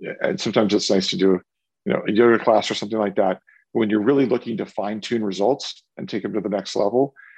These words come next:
you need something that's specific for you. And traditionally, that's been only available through a personal trainer.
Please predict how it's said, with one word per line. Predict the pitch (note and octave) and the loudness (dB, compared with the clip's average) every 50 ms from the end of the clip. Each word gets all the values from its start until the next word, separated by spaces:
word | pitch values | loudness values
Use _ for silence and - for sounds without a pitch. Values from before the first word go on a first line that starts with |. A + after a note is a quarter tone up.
| _ _ _ | _ _ _
you | - A2+ | -2 0
need | A2+ A#2+ A#2+ - | 2 2 2 2
something | - - A#2 G2 A2 G#2+ | 0 -2 -2 -2 -2 -2
that's | G2+ F#2+ F#2 - | -2 -4 -4 -4
specific | - - G2+ - G#2+ - G2 F#2 - - | -6 -6 -4 -4 -4 -6 -6 -12 -8 -6
for | G#2+ | -4
you. | G2 F#2 F#2 F2 - - - _ _ _ - _ _ _ - | -2 0 -2 -2 -2 -6 -12 _ _ _ -20 _ _ _ -10
And | A2+ | -6
traditionally, | - B2 A#2 D3+ D#3+ - - - A#2 | -4 0 0 0 0 2 0 0 0
that's | A#2 A2 - - | 0 -2 -2 -4
been | A#2+ G#2+ | -4 -2
only | A2+ G#2+ A2+ A2+ G#2+ | -2 -2 -2 -4 -4
available | G2+ G2 G#2 G2 F#2+ G2 F#2+ | -2 -2 -2 -2 -2 -6 -8
through | - - G2+ | -6 -8 -8
a | F#2 | -8
personal | - _ G2 G2+ - - - - | -6 _ -10 -10 -10 -12 -14 -8
trainer. | - G#2 G2+ F#2 D2+ - - | -6 -4 -4 -4 -6 -10 -14